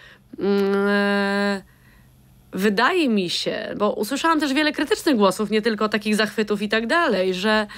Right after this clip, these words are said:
e, mimo że mówimy, jesteśmy bardzo otwarci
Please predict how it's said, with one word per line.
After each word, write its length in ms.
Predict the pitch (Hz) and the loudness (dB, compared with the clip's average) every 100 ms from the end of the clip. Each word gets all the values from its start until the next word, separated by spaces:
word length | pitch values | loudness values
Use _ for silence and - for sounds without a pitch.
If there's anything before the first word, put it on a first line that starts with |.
| - - - - - - - - | -16 -16 -16 -16 -18 -20 -10 0
e, 960 | 196 202 202 202 202 208 202 208 208 202 - | 4 4 4 4 2 0 0 -2 -2 -4 -4
mimo 420 | 214 240 285 330 285 | 0 2 4 4 2
że 200 | 262 240 | 0 0
mówimy, 440 | 240 233 269 269 | 0 0 0 0
jesteśmy 320 | 254 - 262 | 0 -2 0
bardzo 360 | 220 240 226 247 | 2 2 2 -2
otwarci 640 | 240 - 226 220 - - | -2 0 0 0 -4 -4